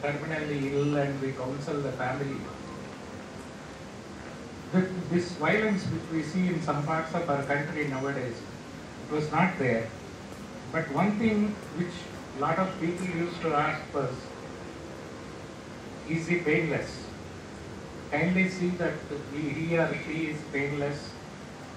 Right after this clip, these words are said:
and comfortable. That's the only wish from the family. That wish summarizes the goal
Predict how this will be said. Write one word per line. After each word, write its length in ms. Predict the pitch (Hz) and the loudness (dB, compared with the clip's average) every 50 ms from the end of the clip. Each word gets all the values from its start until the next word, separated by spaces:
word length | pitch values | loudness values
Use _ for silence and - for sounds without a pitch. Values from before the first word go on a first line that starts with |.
| - - | 0 2
and 200 | 143 143 139 - | 2 2 2 2
comfortable. 640 | - 123 - - 147 139 123 - - - - - - - - - - - - - - - | 2 2 2 2 2 2 2 0 -2 -4 -6 -8 -8 -8 -10 -12 -12 -12 -12 -12 -8 -2
That's 200 | 139 139 139 - | -2 -2 -2 0
the 80 | - 147 | -2 0
only 520 | 147 147 147 151 151 156 156 151 147 143 139 139 143 | 2 2 2 2 2 2 2 2 2 0 2 2 2
wish 140 | 147 147 - - - | 0 0 -2 -4 -4
from 240 | 143 139 131 135 135 | -2 -2 -2 0 0
the 220 | 143 180 202 214 - - - - - - - - - - - - - - - | 0 0 0 -2 -2 -6 -10 -10 -12 -12 -12 -12 -12 -12 -12 -10 -8 2 6
family. 440 | 113 117 120 135 139 117 110 110 - - - - - - - - - - - - - - | 6 6 6 4 2 0 0 -4 -6 -8 -10 -12 -12 -10 -10 -10 -10 -12 -12 -10 -4 2
That 160 | 143 170 185 - - - - - - - - - - - - - - - - - 135 | 4 4 4 2 -2 -8 -10 -10 -10 -10 -10 -10 -12 -12 -12 -12 -12 -12 -8 0 4
wish 380 | 185 226 - - - - - - - - - | 6 6 6 4 2 -2 -4 -6 -8 -10 -10
summarizes 960 | - - - 160 147 151 160 170 175 175 175 165 165 165 165 165 - - - - - - - - - - - - - - - - - - - | -10 -6 -2 0 0 2 4 4 6 6 6 4 2 0 -2 -2 -2 -6 -10 -10 -12 -12 -12 -12 -12 -12 -12 -12 -12 -12 -12 -10 -10 -8 -2
the 80 | 139 139 | -2 0
goal 300 | 147 147 156 165 170 | 2 6 6 8 8